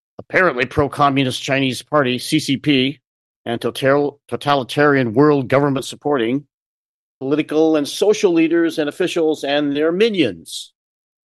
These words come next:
Among them, as I see it, is the purported special counsel, David Weiss, who supposedly has been investigating Hunter Biden and the Biden family corruption,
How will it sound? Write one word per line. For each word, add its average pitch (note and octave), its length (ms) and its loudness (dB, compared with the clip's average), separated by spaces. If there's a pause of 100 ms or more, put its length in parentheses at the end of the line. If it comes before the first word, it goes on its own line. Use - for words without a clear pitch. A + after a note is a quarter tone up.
(140)
Among B2+ 300 2
them, D#3 340 -4 (420)
as G#2+ 120 -10
I C3 100 2
see A#2+ 240 -2
it, C3+ 140 2
is A#2+ 160 -2
the A#2+ 140 -2
purported B2 640 0
special C3 400 -2
counsel, B2+ 520 0 (240)
David C#3 320 2
Weiss, G3+ 560 0 (1160)
who D3 420 0
supposedly D3 720 2
has D3 140 0
been C#3 160 2
investigating C3 1000 0 (120)
Hunter C#3+ 200 0
Biden A#2+ 480 2
and B2 160 0
the A#2+ 60 -2
Biden A#2 340 0
family A#2+ 440 0
corruption, D#3+ 800 0